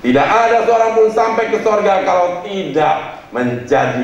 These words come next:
pelaku-pelaku firman. Itu artinya. Amin. Jadi kita bisa sampai ke sana, tahu ke sana? Jalannya apa? Lakukan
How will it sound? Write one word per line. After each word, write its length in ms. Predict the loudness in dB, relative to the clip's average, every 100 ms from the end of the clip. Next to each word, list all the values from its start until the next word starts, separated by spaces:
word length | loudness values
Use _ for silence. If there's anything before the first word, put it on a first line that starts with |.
| -4
pelaku-pelaku 960 | -2 -2 -4 -6 -4 -2 -2 -2 -6
firman. 800 | -4 0 2 2 2 -2 -8 -10 -12 -12 -14 -12 -14 -12 -10 -8
Itu 160 | -6 -4
artinya. 560 | -4 -4 -6 -6 -8 -10 -12 -20 -20 -16
Amin. 640 | -4 0 2 2 0 -2 -8 -12 -14 -14 -14 -14 -16 -16 -18 -18 -20 -20 -16 -2
Jadi 480 | 0 2 2 0 -6 -12 -6
kita 400 | -2 0 0 2
bisa 400 | 0 0 0 0
sampai 240 | 0 0
ke 80 | 0
sana, 240 | 0 0
tahu 240 | 0 0 0
ke 80 | 0
sana? 200 | 0 -2 -4 -10 -16 -20 -20 -20 -20 -20 -6
Jalannya 440 | 0 0 2 2 2
apa? 120 | 2 0 -4 -8 -14 -20 -20 -8
Lakukan 500 | -4 -2 -2 0 0